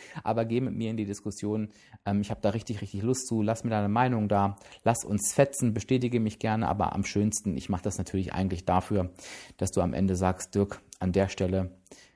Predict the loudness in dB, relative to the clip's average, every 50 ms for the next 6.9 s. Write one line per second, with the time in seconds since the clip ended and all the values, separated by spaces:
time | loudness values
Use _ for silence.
0 | _ _ _ _ 2 4 4 4 2 0 -10 -20 _ _ -20 _ _ _ _ _
1 | _ _ _ _ _ -4 -2 2 2 0 2 2 0 0 2 2 0 0 2 2
2 | 4 6 6 6 6 4 2 2 2 0 0 -2 -4 2 2 2 2 2 -2 -2
3 | 0 0 0 2 2 2 2 2 0 -2 -4 -4 -4 -4 -2 -4 -4 0 0 0
4 | 2 2 0 0 0 -2 -2 0 -2 -4 -4 -2 -2 -2 -2 0 -4 -6 -6 -4
5 | -4 -2 -2 -2 -4 -6 -6 -6 -6 -8 -6 -4 -4 -4 -4 -6 -8 -10 -10 -8
6 | -8 -8 -6 -6 -8 -8 -6 -6 -8 -8 -8 -6 -6 -4 -4 -4 -4